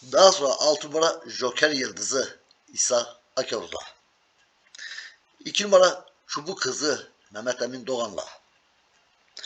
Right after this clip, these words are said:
On numara Valide Tay Abdullah Çankaya'yla. Dokuz numara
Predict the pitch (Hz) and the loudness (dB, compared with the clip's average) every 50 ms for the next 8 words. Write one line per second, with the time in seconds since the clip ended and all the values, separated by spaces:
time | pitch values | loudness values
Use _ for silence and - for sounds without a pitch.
0 | - - - - - _ _ _ _ _ _ _ _ _ _ - 156 180 202 214 | -16 -18 -18 -20 -20 _ _ _ _ _ _ _ _ _ _ 4 6 6 6 4
1 | 190 165 151 147 156 160 147 - - - _ _ _ - 92 110 113 117 117 117 | 2 2 2 4 4 2 0 -2 -10 -20 _ _ _ -12 -6 -4 -4 -4 -2 0
2 | 139 135 - 120 104 82 - - - _ _ _ _ _ _ _ _ _ _ _ | 0 0 0 0 -4 -6 -6 -10 -18 _ _ _ _ _ _ _ _ _ _ _
3 | _ _ _ _ _ - - - - 110 113 107 - 139 131 - - 117 107 101 | _ _ _ _ _ -20 -20 -16 -12 -8 -6 -2 0 0 -2 -2 -2 -4 -4 -4
4 | 85 85 85 90 - - _ _ _ _ _ _ _ _ _ _ _ _ _ _ | -4 -8 -10 -12 -12 -16 _ _ _ _ _ _ _ _ _ _ _ _ _ _
5 | _ _ _ _ _ _ - - - - - - - _ _ - - 151 147 - | _ _ _ _ _ _ -16 -16 -14 -14 -16 -18 -20 _ _ -8 -6 -6 -4 -4
6 | 175 180 175 175 165 165 170 156 139 | -4 -6 -2 0 2 4 4 4 2